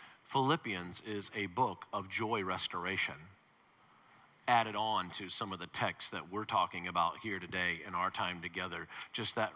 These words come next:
restorative nature of the soul through these one-on-one encounters with Him. Why don't we do this more often? Well, the reason we don't simply, the reason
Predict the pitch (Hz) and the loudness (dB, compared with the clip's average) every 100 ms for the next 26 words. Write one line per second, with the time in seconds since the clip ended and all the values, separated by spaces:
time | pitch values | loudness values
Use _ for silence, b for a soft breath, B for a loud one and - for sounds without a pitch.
0 | 101 104 - - - 131 143 143 120 120 | -6 -4 2 2 4 6 6 6 2 -2
1 | 117 127 98 92 95 - 113 113 107 104 | 0 0 -2 -4 -2 0 0 0 -4 -6
2 | 101 90 87 95 95 113 123 123 123 - | -8 -6 -8 -8 -6 2 2 2 -2 -10
3 | - - 110 95 95 101 110 113 120 104 | -16 -2 2 2 0 0 2 2 0 -6
4 | 101 - 104 107 107 95 90 95 98 101 | -4 0 2 0 -2 -4 -4 -4 -6 -6
5 | - - - 95 80 87 - B B B | -8 -10 -4 -2 -4 -8 -16 B B B
6 | - 214 302 - 202 165 139 104 - - | -6 8 10 12 8 6 0 -2 -8 -4
7 | 139 120 110 135 113 101 85 - 60 64 | -4 -2 -4 -2 2 4 4 2 -12 -18
8 | - - - - B B B B B B | -20 -20 -20 -20 B B B B B B
9 | - 147 165 196 254 214 196 196 - 160 | 0 8 10 12 12 10 6 4 2 10
10 | 214 208 214 - - - _ - - - | 12 12 10 6 -8 -20 _ 0 2 4
11 | - 214 156 104 110 147 147 190 214 208 | 6 4 2 -4 2 6 8 8 8 6
12 | 202 190 | 2 2